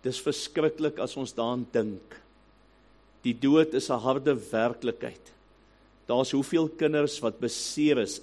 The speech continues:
ernstige beserings opgedoen het. Dit is 'n frats ramp wat gebeur het, wat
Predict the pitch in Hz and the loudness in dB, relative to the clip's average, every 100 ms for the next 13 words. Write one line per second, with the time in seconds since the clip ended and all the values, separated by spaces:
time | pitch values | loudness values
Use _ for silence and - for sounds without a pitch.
0 | - 147 151 139 139 127 123 120 - - | -2 -2 -2 -4 -4 -4 -4 -4 -4 -4
1 | 135 139 135 - 131 - 120 113 110 101 | -2 -2 -4 -6 -8 -6 -6 -4 -4 -6
2 | - _ _ _ _ _ _ _ _ _ | -14 _ _ _ _ _ _ _ _ _
3 | _ 127 135 156 151 - - - _ _ | _ 2 4 4 2 -2 -10 -16 _ _
4 | - 139 - - 165 165 - - 107 120 | 0 0 0 0 2 2 0 -6 2 4
5 | 156 156 - 127 - 117 98 123 143 143 | 4 2 0 0 0 -4 0 4 4 4
6 | 143 113 - | 2 -2 -2